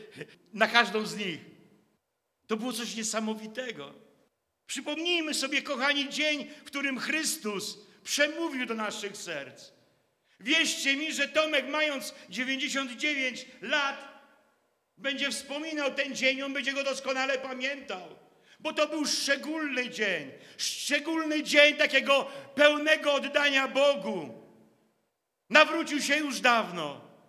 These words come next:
ale podjął decyzję pójścia za Bogiem. W obecności innych podjął tę decyzję i zademonstrował swoją przynależność do Jezusa Chrystusa. On to będzie pamiętał. I kiedy będzie stary, tak jak ja, będzie często sobie siadywał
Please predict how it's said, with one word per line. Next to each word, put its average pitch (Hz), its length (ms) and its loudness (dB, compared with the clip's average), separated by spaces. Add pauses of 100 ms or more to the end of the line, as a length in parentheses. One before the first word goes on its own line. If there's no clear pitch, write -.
(680)
ale 208 160 -6
podjął 226 320 -6
decyzję 214 500 -4
pójścia 226 380 -8
za 208 140 -6
Bogiem. 180 440 -6 (600)
W 175 40 -10
obecności 220 1000 -6 (180)
innych 277 460 2
podjął 214 260 -4
tę 202 120 -6
decyzję 147 720 -8 (320)
i - 60 -16
zademonstrował 190 720 -8
swoją 190 300 -8
przynależność 175 580 -8
do 156 80 -10
Jezusa 165 400 -10
Chrystusa. 147 580 -14 (200)
On 254 160 -6
to 247 100 -2
będzie 233 280 -6
pamiętał. 220 920 -4 (600)
I - 40 -18
kiedy 330 260 0
będzie 320 300 0
stary, 262 420 6
tak 220 300 4
jak - 0 -
ja, 190 360 2 (840)
będzie 285 200 -2
często 294 320 2
sobie 269 260 0
siadywał 226 640 0